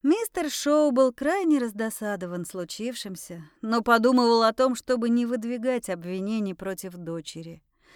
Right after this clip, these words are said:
Всё же частично он сам был виноват в том, какой она выросла. Ну, как там сложится, это уже не дело полиции.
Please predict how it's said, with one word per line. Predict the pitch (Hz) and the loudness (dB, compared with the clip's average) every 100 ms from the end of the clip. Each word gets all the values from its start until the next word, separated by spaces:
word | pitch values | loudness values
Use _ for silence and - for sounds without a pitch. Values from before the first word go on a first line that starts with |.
| _ _ _ _ _ | _ _ _ _ _
Всё | - - 269 | -6 2 4
же | 247 | 2
частично | 233 254 240 - 294 254 262 262 | -2 -6 -6 0 -2 0 -2 -2
он | 254 | -2
сам | - 294 349 | -2 0 2
был | 233 190 | 0 -2
виноват | 196 196 196 190 | -2 -2 -2 -6
в | - | -6
том, | - 196 185 | -6 -4 -4
какой | 190 - 202 190 | -10 -8 -6 -4
она | 190 | -4
выросла. | 180 180 180 170 190 180 180 _ _ _ _ _ _ - | -6 -6 -8 -12 -12 -14 -14 _ _ _ _ _ _ -6
Ну, | 254 320 440 - | -2 -2 -2 -4
как | 233 - | -4 0
там | 220 208 | -2 -2
сложится, | - 247 339 392 320 - 240 208 180 _ | -4 -4 -2 -2 -6 -8 -8 -8 -12 _
это | 240 247 240 | -6 -2 -2
уже | 220 220 | -2 -2
не | 214 208 | -2 -4
дело | 170 165 156 | -4 -6 -6
полиции. | 165 160 160 - - 165 165 | -8 -8 -10 -14 -16 -16 -16